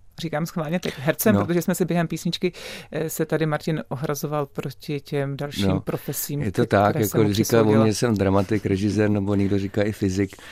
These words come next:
Speaker 2: to by byla urážka dramatiků, eh, režisérů.
Speaker 1: Debitant
Speaker 2: A, a,
Speaker 1: na
Speaker 2: no,
Speaker 1: poli
Speaker 2: tak,
Speaker 1: dramatiky.
Speaker 2: eh, pokusil jsem se o to, ale jako je rozdíl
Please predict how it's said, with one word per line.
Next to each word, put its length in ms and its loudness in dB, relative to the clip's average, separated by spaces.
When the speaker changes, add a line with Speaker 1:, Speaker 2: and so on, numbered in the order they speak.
Speaker 2:
to 100 -2
by 80 2
byla 140 4
urážka 480 0
dramatiků, 680 0
eh, 200 0
režisérů. 300 4
Speaker 1:
Debitant 320 4
Speaker 2:
A, 60 2
a, 520 0
Speaker 1:
na 160 -4
Speaker 2:
no, 100 4
Speaker 1:
poli 160 6
Speaker 2:
tak, 120 2
Speaker 1:
dramatiky. 880 0
Speaker 2:
eh, 120 -10
pokusil 420 2
jsem 280 0
se 200 -2
o 100 2
to, 220 2
ale 280 0
jako 300 -8
je 260 0
rozdíl 540 2